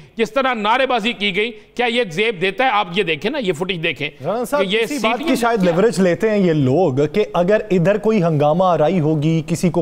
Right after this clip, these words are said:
Speaker 2: किताब भी दे मारेंगे, जिस तरह आज मलिका बुखारी जख्मी हुई हैं, तो ज़ाब्ता अखलाक तो मौजूद है, लेकिन ये अमल दरामद इन पे नहीं हो सकता। वो अमल दरामद होगा एक आम गरीब पे। क्या ये दोहरा मयार नहीं?
Speaker 1: इन पर बिल्कुल दोहरा मयार। इन पर क्यों नहीं हो सकता, मुझे बताएं। पहले तो इनकी पकड़ होनी चाहिए,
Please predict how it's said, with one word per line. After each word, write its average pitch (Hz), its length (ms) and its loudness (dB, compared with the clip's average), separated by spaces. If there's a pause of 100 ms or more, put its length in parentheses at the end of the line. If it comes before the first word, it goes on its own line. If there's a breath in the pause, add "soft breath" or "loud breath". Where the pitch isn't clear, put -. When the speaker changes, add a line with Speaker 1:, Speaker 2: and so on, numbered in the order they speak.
Speaker 2:
किताब 156 420 0
भी 185 140 0
दे 160 160 2
मारेंगे, 156 440 2
जिस 147 180 -2
तरह 156 140 2
आज 156 180 2 (340 loud breath)
मलिका 175 300 2
बुखारी 160 400 0
जख्मी 160 300 0
हुई 139 180 0
हैं, 113 140 -4 (420 loud breath)
तो 226 80 2
ज़ाब्ता 202 460 2
अखलाक 226 460 0
तो 277 80 2
मौजूद 202 480 4
है, 147 180 0
लेकिन 247 340 0
ये 247 260 2
अमल 247 280 2
दरामद 214 520 2
इन 233 160 2
पे 277 180 2
नहीं 277 140 4
हो 196 120 2
सकता। - 360 -2 (140)
वो 190 180 2
अमल 247 220 2
दरामद 226 400 2
होगा 220 340 2
एक 220 200 0
आम 202 240 2
गरीब 165 320 2 (100)
पे। 190 180 2 (400 loud breath)
क्या 233 160 2
ये 190 400 2
दोहरा 254 280 2
मयार 240 320 2
नहीं? 302 200 -2 (300)
Speaker 1:
इन 190 140 -4
पर 143 200 -6
बिल्कुल 190 360 -2
दोहरा 196 240 0
मयार। 190 220 -2
इन 311 100 0
पर 311 180 -2
क्यों 320 260 2
नहीं 269 200 2
हो 240 120 2
सकता, 247 320 -2
मुझे 233 200 0
बताएं। 233 280 -2
पहले 285 360 0
तो 294 120 -2
इनकी 330 260 2
पकड़ 277 260 0
होनी 262 160 0
चाहिए, 247 360 0